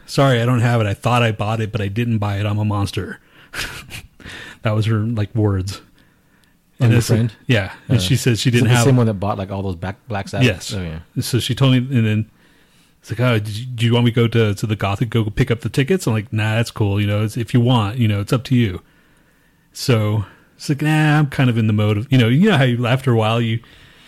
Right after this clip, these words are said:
Speaker 1: you don't wanna go. You're like, "Ah, fuck it. I don't give a shit," you know,
Speaker 2: Yeah.
Speaker 1: right? You're good at that.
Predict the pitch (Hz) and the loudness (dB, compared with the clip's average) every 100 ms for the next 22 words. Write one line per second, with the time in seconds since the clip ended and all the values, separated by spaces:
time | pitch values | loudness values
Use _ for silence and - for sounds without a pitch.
0 | - 123 117 123 113 117 113 113 113 101 | -4 0 2 2 0 0 0 0 0 -2
1 | - 110 98 - 110 98 104 104 92 120 | -4 -8 -4 -6 -4 -4 -4 -6 -4 -2
2 | 117 120 120 135 139 - 113 101 104 117 | -2 0 2 2 0 -2 -2 0 0 2
3 | 135 120 - 98 95 95 107 | 2 2 -2 -4 -6 -6 -6